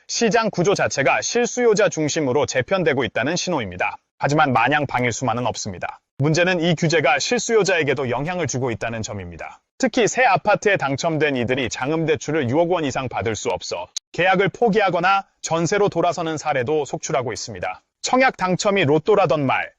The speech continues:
이젠 현금이 없으면 무용지물입니다. 실제로 온라인 커뮤니티와 부동산 카페 곳곳에서는 잔금 대출 거절로 계약 해지를 고민하는 사연이 넘쳐나고 있습니다.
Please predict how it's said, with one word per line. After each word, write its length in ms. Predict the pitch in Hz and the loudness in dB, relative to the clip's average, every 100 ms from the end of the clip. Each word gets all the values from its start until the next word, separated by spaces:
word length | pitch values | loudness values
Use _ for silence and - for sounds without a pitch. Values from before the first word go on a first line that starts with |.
| _ | _
이젠 280 | 151 160 226 | 2 4 4
현금이 360 | - 285 285 262 | 2 4 4 4
없으면 360 | 202 202 214 | 2 2 2
무용지물입니다. 840 | 151 208 214 175 139 113 101 95 - _ - | 4 4 4 2 0 0 -2 -2 -4 _ 0
실제로 320 | 240 233 214 | 2 4 4
온라인 380 | 165 180 208 196 | 6 6 4 2
커뮤니티와 540 | 202 196 180 156 165 | -2 -2 -2 0 0
부동산 460 | 135 143 170 165 151 | 2 0 0 -2 -4
카페 280 | 139 - 127 | -4 -6 -6
곳곳에서는 760 | 127 - 127 113 107 90 69 - _ | -4 -4 -4 -6 -10 -14 -18 -20 _
잔금 360 | - 147 170 190 | -4 2 4 4
대출 260 | 175 180 160 | 2 2 0
거절로 560 | 135 127 117 120 87 - - | 2 2 2 2 0 -6 -4
계약 360 | 139 147 - | 0 2 0
해지를 320 | 202 175 180 | 0 0 0
고민하는 480 | 156 160 175 160 139 | -2 -2 -2 -2 -4
사연이 460 | 131 175 156 110 87 | -4 -4 -2 -4 -6
넘쳐나고 540 | 110 127 151 123 110 | -4 -4 -4 -4 -4
있습니다. 500 | 95 - 82 78 - | -6 -10 -12 -10 -10